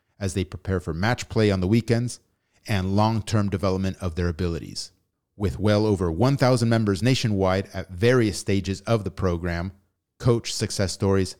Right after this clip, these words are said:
keep coming in. We'd like to see yours as well. Now, if you're not a coach, but a parent, it's no secret the American youth system is screwed up. So you need solutions as well.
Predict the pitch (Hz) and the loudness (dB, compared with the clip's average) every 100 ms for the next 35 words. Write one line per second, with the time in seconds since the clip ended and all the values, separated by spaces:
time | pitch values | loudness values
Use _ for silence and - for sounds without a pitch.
0 | _ - 107 101 101 - 95 92 90 82 | _ -8 -2 -2 -2 -6 -4 -2 -2 -4
1 | 71 64 _ _ _ _ _ _ - 107 | -6 -16 _ _ _ _ _ _ -2 0
2 | 95 92 - - - 85 85 85 90 80 | 2 -2 -2 -4 -2 0 0 0 -2 -2
3 | 87 80 67 - _ _ _ _ _ 107 | -4 -4 -6 -12 _ _ _ _ _ -2
4 | 113 95 71 - 92 95 113 156 117 101 | 0 0 -4 -10 -6 -2 2 2 2 0
5 | 92 - - 87 87 87 123 120 87 - | -2 -4 -14 -8 -6 -2 2 2 0 -6
6 | _ _ _ - 98 - 113 123 123 - | _ _ _ -10 -8 -4 2 4 2 2
7 | 113 104 95 95 98 104 92 90 95 98 | 0 0 -2 0 2 2 0 -2 2 2
8 | - 95 - 87 82 - - 98 87 76 | 0 -6 -4 -6 -6 -8 -4 0 0 -2
9 | - - _ _ _ _ _ _ _ _ | -10 -18 _ _ _ _ _ _ _ _
10 | - 101 107 127 117 107 - 104 101 101 | -4 2 4 4 2 0 0 2 2 -2
11 | 90 87 82 85 78 - | -2 -2 -2 -4 -4 -8